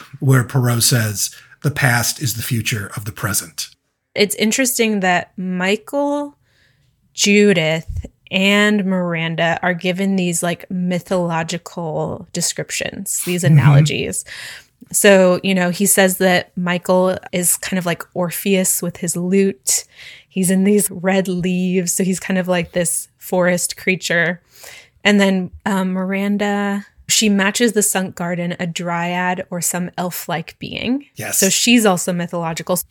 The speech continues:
Speaker 2: There's something that's connecting all these people. And then we get Judith, Miranda's mother, and Ariadne's friend. They met each other on a cruise in Greece. So that's also a clue too. There's this kind of mythological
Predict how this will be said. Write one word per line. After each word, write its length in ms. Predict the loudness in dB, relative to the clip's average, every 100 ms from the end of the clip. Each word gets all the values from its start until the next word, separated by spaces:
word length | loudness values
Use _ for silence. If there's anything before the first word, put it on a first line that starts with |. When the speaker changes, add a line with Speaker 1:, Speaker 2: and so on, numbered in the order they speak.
| 0
Speaker 2:
There's 200 | 4 4
something 380 | 6 4 4 2
that's 160 | 2 -2
connecting 580 | -4 -4 -4 _ -4 -4
all 100 | -4
these 200 | -4 -4
people. 640 | -4 -6 -4 -2 -2 -4 -8 -20 -20 0
And 120 | 4
then 100 | 4
we 80 | 6
get 260 | 4 2 -2
Judith, 840 | 4 6 6 4 2 0 -8 -12 -6
Miranda's 800 | -2 0 2 0 0 0 -2 -6 -8
mother, 720 | -4 0 0 0 0 0 -2 _
and 600 | -4 -4 -2 -4 -4 -8 -14 _ -20 _ _
Ariadne's 440 | 4 4 2 0 -2
friend. 440 | 2 2 2 -8 _
They 120 | 0
met 180 | 2 2
each 160 | 2 2
other 200 | 2 2
on 80 | 0
a 40 |
cruise 440 | -6 -6 -4 -2 -4
in 140 | -8
Greece. 600 | -8 -8 -6 -6 -6 -8 _ _ -20 -20 -20 _
So 300 | 6 6 8
that's 240 | 4 2
also 380 | -2 0 2 2
a 100 | 0
clue 300 | -4 -4 -2
too. 520 | -2 -2 -6 -8 -6 -2
There's 240 | 0 0
this 140 | -4
kind 200 | -4 -4
of 60 | -2
mythological 1300 | -2 -4 -2 -2 0 -2 -4 -10 -8 -4 -2 -2